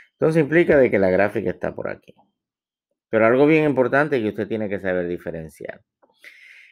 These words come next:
Aquí, aquí, la función es decreciente, por lo tanto sus rectas tangentes van a tener pendientes negativas y por ende su primera derivada va a ser negativa. Su gráfica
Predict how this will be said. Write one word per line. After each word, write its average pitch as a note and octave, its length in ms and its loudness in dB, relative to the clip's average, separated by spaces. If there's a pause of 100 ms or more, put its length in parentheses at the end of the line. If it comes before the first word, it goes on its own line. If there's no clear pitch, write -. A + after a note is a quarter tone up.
(160)
Aquí, C#3+ 920 -2 (320)
aquí, - 680 -16 (1700)
la A2+ 200 0
función B2 420 2
es D#3 80 2
decreciente, G#2 960 -2
por G2+ 220 -6
lo G2+ 100 2
tanto C#3+ 380 0
sus A#2 180 -4
rectas A#2+ 380 -4
tangentes G#2+ 760 -8
van F#2+ 200 -4
a G2 100 -2
tener G2 260 -2
pendientes F2+ 560 -6
negativas F2 840 -6 (680)
y C3 100 2
por D3+ 220 4
ende A#2+ 320 4
su A2 240 -10
primera G2+ 400 -2
derivada F#2 480 0
va F2 100 -4
a E2+ 60 -10
ser E2 180 -10
negativa. E2 540 -10
Su G2 120 -6
gráfica G#2 460 -2